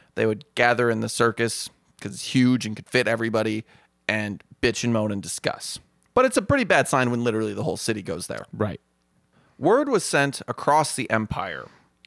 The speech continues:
Speaker 1: to the generals
Speaker 2: Oh, no.
Speaker 1: who had the strength to come and save the Eternal City from this greedy tyrant. The one people hoped for the most was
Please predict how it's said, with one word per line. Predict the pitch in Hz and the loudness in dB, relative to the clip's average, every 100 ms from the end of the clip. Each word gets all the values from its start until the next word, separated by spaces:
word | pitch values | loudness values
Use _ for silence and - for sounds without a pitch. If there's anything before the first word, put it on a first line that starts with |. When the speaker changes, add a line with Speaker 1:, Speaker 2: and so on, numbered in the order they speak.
| _ - | _ -10
Speaker 1:
to | - 185 185 | -4 -4 -4
the | 131 143 | -4 -4
generals | 117 131 139 120 104 - - - | -2 -2 0 0 -2 -6 -8 0
Speaker 2:
Oh, | 147 156 180 208 254 262 | 2 4 4 4 2 2
no. | 208 196 185 82 139 | 2 4 2 0 2
Speaker 1:
who | 123 | 2
had | 107 139 156 156 | 4 2 2 0
the | |
strength | 165 - 123 120 - | -2 0 0 0 -6
to | 113 | -8
come | - 120 | -2 -2
and | 117 110 | -4 -8
save | - 123 120 110 | -4 -2 -2 -4
the | 117 120 | -6 -8
Eternal | - 120 117 | -4 -2 -2
City | 110 - 123 123 110 | -4 -6 -6 -8 -10
from | - 110 | -8 -6
this | 107 | -8
greedy | - - 110 110 | -10 -8 -8 -8
tyrant. | - 101 98 - - - _ _ - - - _ - | -10 -8 -8 -10 -18 -20 _ _ -20 -20 -20 _ -2
The | 127 | 2
one | 160 196 | 4 6
people | 190 170 165 143 - 120 | 4 6 6 6 4 4
hoped | 135 - | 4 2
for | - 123 117 | 2 4 4
the | - 113 | 2 2
most | 151 180 110 - - | 4 4 0 -6 0
was | 117 113 110 - | 4 4 4 -2